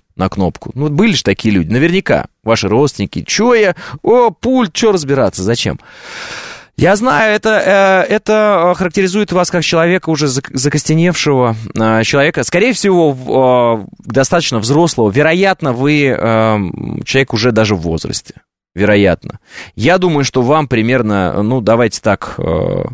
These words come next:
ну, не в возрасте вы, но, давайте так, вам пятьдесят-шестьдесят лет примерно.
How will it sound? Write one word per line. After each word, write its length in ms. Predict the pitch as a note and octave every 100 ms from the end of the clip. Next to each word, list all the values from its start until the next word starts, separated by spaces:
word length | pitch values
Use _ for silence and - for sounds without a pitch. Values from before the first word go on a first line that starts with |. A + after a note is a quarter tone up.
| - - -
ну, 80 | A3
не 80 | A#3
в 60 |
возрасте 460 | A#3+ C4 G3+ F3 D3
вы, 240 | A2+ G2
но, 460 | F2+ C#3 F3+ F#3 E3+ _ _ - - _ -
давайте 260 | A3+ C4 F3+
так, 160 | D3
вам 160 | E3 F#3
пятьдесят-шестьдесят 1300 | F3+ F3 G3 G#3+ G3+ - - C3 A2+ A#2+ G#2+ D#2+ F2
лет 220 | D2+ -
примерно. 420 | D#2 D#2+ D2+ G1+